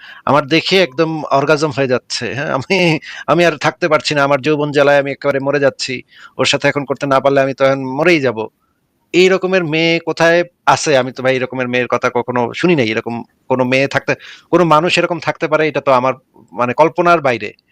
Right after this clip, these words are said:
এটা হয়তো মুমিনদের মায়েরা হয়তো এরকম হইতে পারে, কিন্তু আমি তো এরকম কোনো মেয়ে জীবনে কখনো দেখি নাই।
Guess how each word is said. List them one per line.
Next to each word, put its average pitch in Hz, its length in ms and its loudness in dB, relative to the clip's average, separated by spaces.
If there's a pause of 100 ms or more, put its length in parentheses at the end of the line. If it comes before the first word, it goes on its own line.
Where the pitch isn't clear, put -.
(320)
এটা 165 160 4
হয়তো 151 180 2
মুমিনদের 170 400 2
মায়েরা 151 420 4
হয়তো 139 240 -6
এরকম 131 220 -6
হইতে 127 160 -4
পারে, 117 180 -4
কিন্তু 123 180 -2
আমি 127 160 0
তো 156 100 -4
এরকম 135 280 -2
কোনো 131 160 -4
মেয়ে 127 180 0
জীবনে 123 300 -2
কখনো 120 220 -6
দেখি 131 260 -2
নাই। 110 120 0